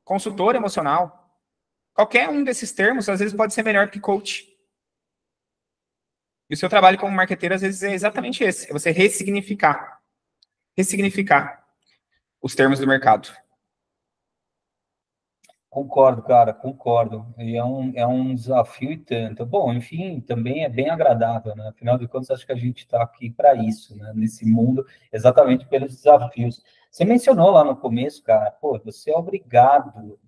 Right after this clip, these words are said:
Speaker 2: claro, a entender psicologia, sociologia, antropologia, né? Que eu acho que são fontes, assim, super ricas pra você se desenvolver no marketing.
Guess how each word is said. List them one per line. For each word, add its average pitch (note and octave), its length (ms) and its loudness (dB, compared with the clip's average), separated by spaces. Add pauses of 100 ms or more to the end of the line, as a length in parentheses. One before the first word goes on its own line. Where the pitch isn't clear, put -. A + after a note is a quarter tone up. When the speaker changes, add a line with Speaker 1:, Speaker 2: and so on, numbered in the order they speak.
(100)
Speaker 2:
claro, A#2+ 380 4
a A2+ 40 0
entender A#2 520 -6
psicologia, A#2+ 760 -10
sociologia, A#2 880 -10
antropologia, A#2+ 1120 -8 (460)
né? C#3 240 2
Que - 100 -10
eu A#2+ 80 6
acho B2+ 140 4
que D3+ 160 4 (180)
são D3+ 240 2
fontes, D#3+ 540 4
assim, D3 260 -4
super - 580 -2
ricas D#3 360 -6
pra C#3+ 180 -2
você C#3 320 -10
se - 160 -14
desenvolver B2+ 540 2
no B2+ 120 2
marketing. A2+ 600 -4